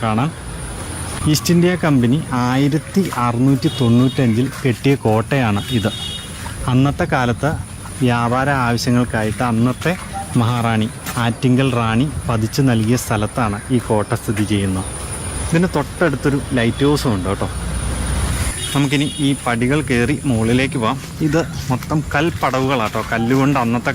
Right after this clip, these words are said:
കാലത്ത് ചെത്തി മിനുക്കി ഉണ്ടാക്കിയ പടവുകളാണ് ഇത്, കൽപ്പടവുകൾ. ഇവിടെ നല്ല കാറ്റാട്ടോ. ദേ കാണുന്നതാണ് കടൽ തീരം. ശരിക്കും എന്തോരം ചരിത്രം പറയാനുണ്ടാവും ഈ സ്ഥലത്തിനൊക്കെ.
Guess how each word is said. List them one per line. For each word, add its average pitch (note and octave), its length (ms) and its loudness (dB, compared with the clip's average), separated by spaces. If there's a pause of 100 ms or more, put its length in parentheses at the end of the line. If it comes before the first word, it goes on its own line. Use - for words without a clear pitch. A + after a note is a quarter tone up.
കാലത്ത് A#2 380 0 (440)
ചെത്തി C3+ 300 0
മിനുക്കി A#2+ 300 2
ഉണ്ടാക്കിയ A2+ 380 0 (320)
പടവുകളാണ് A#2 600 0 (220)
ഇത്, A#2+ 120 0 (240)
കൽപ്പടവുകൾ. G2+ 580 -2 (380)
ഇവിടെ C#3 180 2 (100)
നല്ല C#3+ 180 2 (120)
കാറ്റാട്ടോ. A#2+ 440 -2 (100)
ദേ B2+ 100 2 (120)
കാണുന്നതാണ് C3 540 0 (100)
കടൽ A2 220 -2 (100)
തീരം. G#2+ 240 2 (360)
ശരിക്കും C3+ 260 2
എന്തോരം D3 400 4
ചരിത്രം C3+ 400 0
പറയാനുണ്ടാവും A2+ 540 0
ഈ A2+ 100 0
സ്ഥലത്തിനൊക്കെ. G#2 460 -2